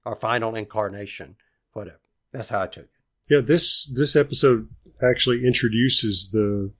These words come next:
Speaker 2: the fudge that we're gonna do to work a Doctor in between eight and nine, because it ends with the Doctor saying, well, she, she, Clara says of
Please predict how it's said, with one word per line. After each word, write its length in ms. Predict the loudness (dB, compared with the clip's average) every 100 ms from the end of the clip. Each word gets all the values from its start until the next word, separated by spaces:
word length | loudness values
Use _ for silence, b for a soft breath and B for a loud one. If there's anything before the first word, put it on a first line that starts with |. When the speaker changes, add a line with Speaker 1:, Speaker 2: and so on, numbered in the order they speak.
| _ -2
Speaker 2:
the 100 | 0
fudge 480 | 4 4 4 2
that 140 | -4 -6
we're 80 | -2
gonna 200 | 0 2
do 260 | 2 2
to 140 | 0 -4
work 380 | 0 0 -2 -6
a 60 |
Doctor 460 | 0 0 2 0 2
in 80 | 0
between 400 | -2 0 0 0
eight 160 | -4 -4
and 160 | -6 -8
nine, 340 | -8 -10 -14 _ _ _ _ _ _
because 360 | -2 2 2 4
it 120 | 4
ends 400 | 4 4 2 0
with 180 | -2 -2
the 80 | 2
Doctor 420 | 4 4 2 -2
saying, 500 | 0 2 2 0 -6 _ _ _ _ _ _ _ _ _ _ 0
well, 200 | 2 2
she, 340 | 0 0 -2 0
she, 320 | 2 2 0 -6 -4
Clara 300 | 2 4 4
says 340 | 4 6 6 4
of 320 | 0 0 -2